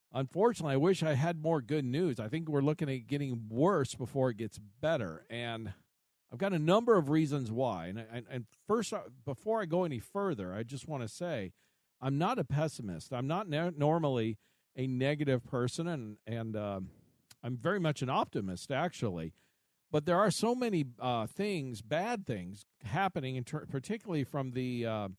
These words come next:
oh, how, how should I say, the, uh, from the financial standpoint of things right now, um, it's hard to be positive. It's hard to be optimistic. And here's another reason why.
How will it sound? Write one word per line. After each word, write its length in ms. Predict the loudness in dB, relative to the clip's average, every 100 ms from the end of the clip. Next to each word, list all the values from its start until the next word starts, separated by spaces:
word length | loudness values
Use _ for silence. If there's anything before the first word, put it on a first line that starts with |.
| _ _ -20 -20 _ _ _ 2
oh, 260 | 4 4 2
how, 220 | -2 0
how 180 | 2 2
should 160 | 2
I 140 | 0 0
say, 320 | 0 -2 -2
the, 360 | -2 -2 0 0
uh, 240 | -2 -4 -8 -16 _ -20 -20 _ -12
from 180 | -2 0
the 80 | 0
financial 560 | 0 -2 -2 0 0
standpoint 760 | -2 -2 -4 -4 -6 -4 -2 -4 -6
of 160 | -8
things 440 | -6 -6 -6 -10 -14 _ _ _
right 260 | -2 -2 -2
now, 680 | -2 -2 0 0 0 0 -4 _ _ _ -10
um, 320 | -4 -4 -4
it's 180 | -4 -4
hard 380 | 0 6 6 6
to 80 | 4
be 240 | 2 0
positive. 520 | 0 -2 -2 -2 -4
It's 140 | -8 -6
hard 240 | -2 2
to 100 | 2
be 220 | 2 2
optimistic. 640 | 2 2 -2 -2 -4 -4 -6
And 100 | -2
here's 200 | 0 0
another 320 | 0 2 4
reason 340 | 4 4 4 4
why. 400 | 4 2 0